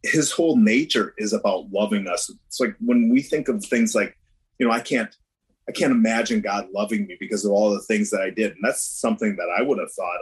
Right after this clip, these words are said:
of beforehand. You know, I, how could God love me knowing all the horrible things that I've done? And I've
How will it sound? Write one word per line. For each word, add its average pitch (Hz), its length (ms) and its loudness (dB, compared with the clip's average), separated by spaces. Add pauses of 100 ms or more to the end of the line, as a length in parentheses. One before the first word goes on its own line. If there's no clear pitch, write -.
of - 60 -12 (200)
beforehand. 95 760 -4 (440)
You 107 100 -2
know, 98 120 -2
I, - 140 -2 (460)
how 131 140 -2
could 117 200 -2
God 101 340 -2
love 117 160 0
me 92 280 0
knowing 110 600 2 (280)
all 113 240 0
the 107 120 0
horrible 123 560 0
things 107 280 -4
that 107 100 -8 (100)
I've - 160 -6
done? 113 320 -2
And - 80 -4
I've 143 140 -6